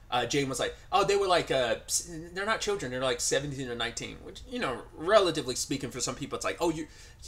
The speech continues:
a lot of people who are older, even in your thirties, would be like a seventeen or nineteen-year-old. You'd be like, "Oh, that person's a kid."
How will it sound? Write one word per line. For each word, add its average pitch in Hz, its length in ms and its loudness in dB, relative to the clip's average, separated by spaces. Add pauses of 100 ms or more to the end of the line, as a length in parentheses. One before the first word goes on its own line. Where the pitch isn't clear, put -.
(340)
a 160 60 10
lot 190 200 6
of - 80 0
people 175 340 4
who 165 120 6
are 143 140 6
older, 139 320 2
even 165 240 0
in 151 80 0
your 123 80 0
thirties, 151 340 4
would 120 80 -6
be 117 60 0
like 113 120 0
a 117 60 2
seventeen 135 520 0
or 113 60 0
nineteen-year-old. 123 540 -2
You'd 110 80 -8
be 110 60 -4
like, 95 160 -4
"Oh, 160 80 2
that 165 100 0
person's 160 280 -2
a 110 40 -6
kid." 113 380 -4